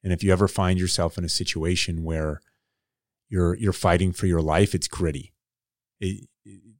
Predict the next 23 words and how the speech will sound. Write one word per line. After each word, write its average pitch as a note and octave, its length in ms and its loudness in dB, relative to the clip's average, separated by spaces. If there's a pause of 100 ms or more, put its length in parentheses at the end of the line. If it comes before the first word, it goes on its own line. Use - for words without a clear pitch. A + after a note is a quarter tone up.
(160)
it's, - 340 -8
it's A#2 120 -4
gonna G2+ 160 6
happen G2 640 4 (340)
not G2 320 4
at G2 100 6
a - 20 -4
time G2 220 2
of F#2 100 2
your F#2+ 120 2
choosing, E2+ 440 0 (1000)
and F#2+ 180 4
you F#2 60 4
have G2+ 140 2
to - 80 -8
be G#2+ 80 4
ready. G2+ 380 4 (880)
And F#2 140 -2
so G2+ 160 6
we G2+ 140 8
wanna A2+ 220 8
inspire F2+ 760 0
and, E2+ 140 -14